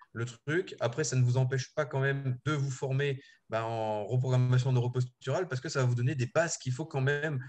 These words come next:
remettre en route. Et si vous avez à faire, bah, si vous êtes kiné et que vous vous laissez basique, bah, tant mieux, ça se met bien en route. Si vous êtes coach sportif et kiné n'a pas remis en route tout ce qu'il aurait dû avoir avant,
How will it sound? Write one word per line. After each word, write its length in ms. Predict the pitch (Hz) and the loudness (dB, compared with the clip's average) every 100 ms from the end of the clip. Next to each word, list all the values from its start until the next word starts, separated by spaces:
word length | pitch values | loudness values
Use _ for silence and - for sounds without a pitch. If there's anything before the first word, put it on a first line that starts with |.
| - | -10
remettre 560 | 113 107 131 143 143 143 | -8 0 2 2 0 0
en 60 | |
route. 160 | 120 110 - - 120 | 0 -2 -10 -12 -4
Et 80 | |
si 140 | 120 180 | -2 -2
vous 100 | 160 | -2
avez 160 | 160 151 | 2 2
à 140 | 143 | 2
faire, 340 | 127 151 135 127 _ 113 | 2 0 0 -4 _ -2
bah, 100 | 120 | -2
si 180 | - 180 | -2 -2
vous 120 | 156 | -4
êtes 160 | 156 | -4
kiné 540 | - 156 160 160 147 135 | -6 -6 -2 -2 -4 -4
et 100 | 131 | -2
que 80 | 139 | 0
vous 180 | 127 127 | 2 4
vous 60 | |
laissez 260 | 135 131 135 | 2 0 0
basique, 360 | 123 123 139 - | 0 0 -2 -4
bah, 420 | 95 92 92 92 - | -4 -2 -4 -6 -8
tant 120 | 107 | -6
mieux, 180 | 113 175 | -2 -2
ça 160 | 190 123 | -2 -6
se 100 | 113 | -6
met 100 | 107 | -4
bien 160 | 107 | -4
en 120 | 107 | -2
route. 240 | 107 175 190 - - | 0 0 -2 -10 -12
Si 120 | 156 | -4
vous 80 | 151 | -4
êtes 100 | 156 | -2
coach 160 | 156 - | -4 -4
sportif 360 | 151 135 160 | -6 -4 -6
et 100 | 120 | -6
kiné 300 | - 180 175 | -6 -8 -4
n'a 140 | 160 127 - - | -2 -2 -4 -6
pas 120 | 131 | 2
remis 200 | 127 127 | 4 6
en 140 | 123 | 4
route 240 | 123 135 - - _ _ _ | 4 0 -4 -14 _ _ _
tout 100 | - | -8
ce 60 | 127 | -8
qu'il 180 | - 123 | -2 -2
aurait 220 | 110 107 | -2 -4
dû 300 | 107 113 110 | -6 -4 -4
avoir 300 | 101 110 98 | -2 -4 -4
avant, 280 | 95 143 | -2 -2